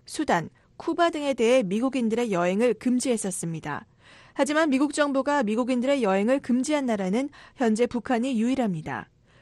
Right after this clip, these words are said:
국무부 여행 정보 사이트는 북한 방문 금지 조치를 언급하며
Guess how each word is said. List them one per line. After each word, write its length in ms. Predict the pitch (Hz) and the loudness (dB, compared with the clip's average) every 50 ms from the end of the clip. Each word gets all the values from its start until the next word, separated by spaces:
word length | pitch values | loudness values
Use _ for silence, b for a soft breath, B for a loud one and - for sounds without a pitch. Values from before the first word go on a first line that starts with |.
| b b b b | b b b b
국무부 560 | - - 233 233 240 240 220 254 269 269 254 | -6 -4 -2 0 0 0 0 0 0 0 0
여행 320 | 202 170 175 190 233 262 254 | 0 0 0 0 0 0 0
정보 300 | 285 254 247 240 254 247 | 0 0 0 2 0 0
사이트는 680 | - - 220 202 196 196 - 196 220 277 254 180 - b b b b b | 0 -2 -2 -2 -4 -4 -4 -4 -2 -2 -4 -4 -6 b b b b b
북한 340 | - 233 - - 311 302 294 | -6 -6 -2 -2 -2 0 0
방문 340 | 285 262 254 254 269 269 | 0 0 0 0 -2 -2
금지 320 | 262 - 247 262 254 302 285 | 0 0 0 0 0 0 -2
조치를 340 | 285 269 - - 285 269 226 | -2 -4 -4 -2 -2 0 0
언급하며 640 | 170 180 185 208 208 - 196 180 185 233 247 196 | 0 0 -2 -4 -4 -4 -4 -4 -2 -2 -2 -2